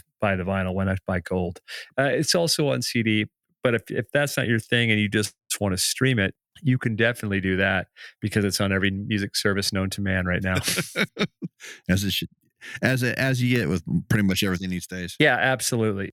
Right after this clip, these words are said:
Speaker 1: It's on the Tom Petty, uh, official site, Spotify, Apple Music, iTunes Store, Amazon Music, YouTube Music, Pandora, all, uh, everywhere. It's everywhere you stream music. And if you're a Petty fan, I mean, some of these are,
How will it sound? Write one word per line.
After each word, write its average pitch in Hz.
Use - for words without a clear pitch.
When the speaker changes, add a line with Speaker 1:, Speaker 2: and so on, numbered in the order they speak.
Speaker 1:
It's -
on 120
the 104
Tom 117
Petty, 110
uh, 104
official 110
site, 120
Spotify, 110
Apple 101
Music, 104
iTunes 98
Store, 92
Amazon 98
Music, 92
YouTube 107
Music, 95
Pandora, 92
all, 113
uh, 107
everywhere. 101
It's 110
everywhere 113
you 104
stream 95
music. 92
And 101
if -
you're 107
a -
Petty 120
fan, 101
I 117
mean, 110
some 143
of 139
these 113
are, 110